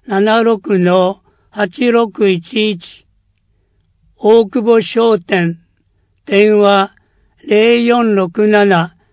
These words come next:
七八の零零一零。バレットモンパル。電話零四六七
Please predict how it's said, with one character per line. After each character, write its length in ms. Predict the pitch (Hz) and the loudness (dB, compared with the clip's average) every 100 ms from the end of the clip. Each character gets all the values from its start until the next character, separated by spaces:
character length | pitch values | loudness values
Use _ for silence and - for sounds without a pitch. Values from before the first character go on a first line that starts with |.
| _ _ - | _ _ -8
七 400 | 202 214 226 220 | -2 0 2 2
八 440 | 240 240 - 220 | 0 -4 -6 -4
の 360 | 180 175 226 - _ _ _ | 0 0 -2 -6 _ _ _
零 400 | - 220 233 233 | 0 2 4 2
零 340 | 226 233 220 196 | 2 2 0 -4
一 380 | 175 - 214 | -8 -4 -2
零。 320 | 196 185 165 170 _ _ _ _ _ _ _ _ _ - | 0 0 -2 -6 _ _ _ _ _ _ _ _ _ -6
バ 160 | 196 | -2
レ 120 | 214 226 | 0 0
ッ 80 | |
ト 240 | 185 - 214 | -2 -2 0
モ 200 | 208 240 | 0 0
ン 160 | 220 | -2
パ 220 | 175 214 185 | -2 -2 0
ル。 280 | 180 170 - _ _ _ _ _ - | -2 -4 -10 _ _ _ _ _ -4
電 340 | 202 220 220 | 0 2 2
話 320 | 214 202 202 _ _ _ _ | 2 2 0 _ _ _ _
零 360 | - 214 233 233 | -2 2 4 2
四 300 | 226 226 208 | 0 0 0
六 340 | 190 175 214 | -2 -2 0
七 460 | 208 202 196 170 175 | 2 2 2 0 -4